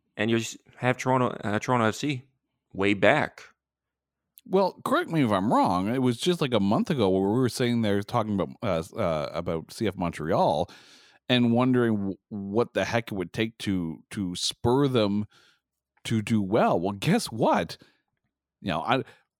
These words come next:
Speaker 2: we'll just take credit for, you know, mentioning everything that they've changed and, and, and, <laughs> and doing well. But yeah, they started to play better and better. They turned the corner, and now they, you're right. They're, they're, like,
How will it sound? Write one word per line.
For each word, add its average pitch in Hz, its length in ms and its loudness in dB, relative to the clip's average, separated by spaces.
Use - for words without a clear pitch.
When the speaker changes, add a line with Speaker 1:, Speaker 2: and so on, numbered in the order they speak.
Speaker 2:
we'll 147 320 2
just 127 160 -2
take 110 140 2
credit 92 280 -2
for, 87 320 -2
you 104 60 -2
know, 80 80 0
mentioning 92 480 -2
everything 87 320 -2
that 76 140 -4
they've 78 160 -8
changed 85 440 -4
and, 82 200 -4
and, 80 280 -6
and, 85 300 -8
<laughs> - 60 -20
and 107 420 0
doing 87 300 -2
well. 120 300 0
But 147 120 0
yeah, 139 460 0
they 139 280 2
started 127 360 2
to 165 80 -2
play 135 220 0
better 95 560 0
and 120 220 0
better. 92 440 0
They 101 100 -2
turned 123 480 0
the 214 60 0
corner, 92 640 0
and 131 140 2
now 143 180 2
they, 185 140 2
you're 160 240 2
right. 277 280 2
They're, 110 300 2
they're, 117 140 2
like, 113 160 2